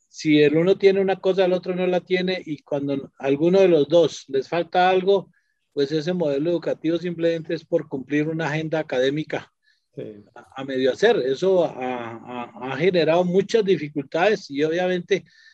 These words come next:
Speaker 1: sin hablar pues de la pertinencia de los programas y de la
Speaker 2: Claro, y
Speaker 1: necesidad
Speaker 2: ese
Speaker 1: de
Speaker 2: es otro
Speaker 1: formación
Speaker 2: tema.
Speaker 1: de contenidos y todo eso, yo creo que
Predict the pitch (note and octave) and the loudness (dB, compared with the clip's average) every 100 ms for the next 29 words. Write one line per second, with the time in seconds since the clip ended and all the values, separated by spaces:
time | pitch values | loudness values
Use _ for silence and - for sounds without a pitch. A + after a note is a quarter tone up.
0 | _ - G3+ F#3+ F3+ G3 G#3+ A#3 B3 A#3 | _ -4 -2 0 2 2 0 2 2 2
1 | A#3 - F#3 D#3+ F3 F3+ F#3 A3+ G#3 - | -6 -4 -6 -6 -8 -8 -4 -2 0 0
2 | E3 D#3 D#3+ G#3 A3 G#3+ D#3+ E3+ D#3+ D#3 | -2 0 0 -2 -2 -6 -6 -6 -4 -6
3 | D3+ G3+ F#3+ F3+ F3+ G3+ G3+ F#3+ E3 D#3+ | 0 2 4 4 4 4 4 4 4 4
4 | D3+ G3 F#3+ E3 D#3+ D#3 G#3+ A3 F3 - | 4 0 0 -2 -2 0 -2 -2 -4 -2
5 | F#3+ G#3+ A3 G#3 F#3 G3 F#3 | 2 2 2 2 0 -2 -4